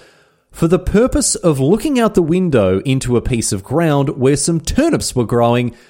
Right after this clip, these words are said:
to see that none of his cows were trespassing in it. So how about that? Poor old Fenton fell out of his window and died while checking on his turnips, making sure the cows weren't getting into them, the poor bugger. After a long career as a soldier,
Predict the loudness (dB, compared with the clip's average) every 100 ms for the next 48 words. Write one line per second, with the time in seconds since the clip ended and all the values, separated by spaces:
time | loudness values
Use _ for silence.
0 | _ _ -6 -2 0 2 2 4 2 0
1 | 0 0 0 0 -2 -2 -2 -2 0 0
2 | 0 -2 0 0 0 -2 -2 0 0 -2
3 | -4 -6 -8 -12 -18 -20 _ _ _ _
4 | _ _ _ -20 -20 -20 -20 -20 _ _
5 | _ _ -2 0 2 2 2 2 2 2
6 | 0 -2 2 2 4 4 4 2 0 0
7 | -4 -2 -2 2 0 2 0 2 2 4
8 | 2 2 2 2 2 2 2 2 2 2
9 | 0 -2 -2 -2 -4 2 2 2 2 0
10 | -2 -4 0 4 4 2 -2 0 0 2
11 | -2 0 2 4 2 -2 0 2 2 2
12 | 2 2 0 0 -2 0 0 0 0 0
13 | 2 2 2 0 -2 -4 -2 -2 -2 0
14 | 0 2 2 0 -2 -2 0 0 0 -2
15 | -4 -2 0 2 2 0 0